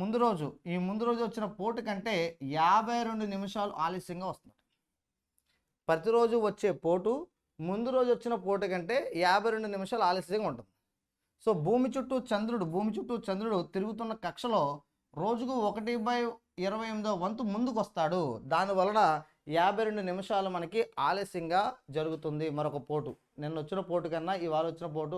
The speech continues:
రావడానికి యాభై రెండు నిమిషాలు పడుతుంది. రేపు మళ్ళీ ఇంకో యాభై రెండు నిమిషాలు, ఎల్లుండి ఇంకో యాభై రెండు. దానికి కారణం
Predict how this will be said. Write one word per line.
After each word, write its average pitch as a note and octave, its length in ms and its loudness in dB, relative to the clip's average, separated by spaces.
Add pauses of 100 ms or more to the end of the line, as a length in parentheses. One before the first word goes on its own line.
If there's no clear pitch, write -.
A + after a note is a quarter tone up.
రావడానికి D#3 480 -2
యాభై D#3 180 0
రెండు D3 120 -4
నిమిషాలు D3 260 -4
పడుతుంది. - 220 -20 (540)
రేపు G3+ 220 2
మళ్ళీ G#3 160 0
ఇంకో F#3+ 160 2
యాభై E3 140 4
రెండు D3+ 100 -2
నిమిషాలు, C3 220 -6
ఎల్లుండి G#3 220 -2
ఇంకో F3+ 120 0
యాభై C#3+ 140 0
రెండు. B2 160 -6
దానికి F3+ 180 -4
కారణం A3 260 2